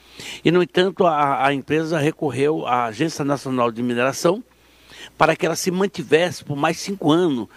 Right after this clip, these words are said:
com autonomia, com aval da, da associação, na, a, a Agência Nacional de Mineração, e concedeu mais cinco anos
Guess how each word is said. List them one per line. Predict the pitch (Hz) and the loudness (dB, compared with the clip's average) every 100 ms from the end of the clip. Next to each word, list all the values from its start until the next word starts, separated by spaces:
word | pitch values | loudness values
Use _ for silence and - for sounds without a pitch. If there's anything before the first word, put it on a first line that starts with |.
| - - - | -20 -20 -4
com | 156 | 0
autonomia, | 165 - 180 147 151 151 | 0 0 -2 0 0 0
com | 131 160 165 | -2 -2 -2
aval | 135 98 139 160 127 - - - | -2 0 2 2 0 -6 -18 -6
da, | 120 135 120 | 0 2 2
da | 131 | -2
associação, | 139 - - 120 - 147 | -2 -4 -4 -2 0 0
na, | 143 139 123 - | 2 0 -2 -6
a, | 107 | -4
a | 117 110 107 98 104 | -2 -2 -2 -4 -4
Agência | 104 151 165 156 | 0 0 0 -2
Nacional | 160 151 135 127 127 | -4 -2 -2 0 0
de | 123 | 0
Mineração, | 123 120 117 - 170 214 - _ - | -2 -2 -2 0 2 2 -6 _ -4
e | 143 | -4
concedeu | - 190 240 - 185 135 156 | -2 -2 0 2 0 2 -2
mais | 147 135 | -2 -2
cinco | 190 - 160 | -4 0 2
anos | 190 226 | 2 -2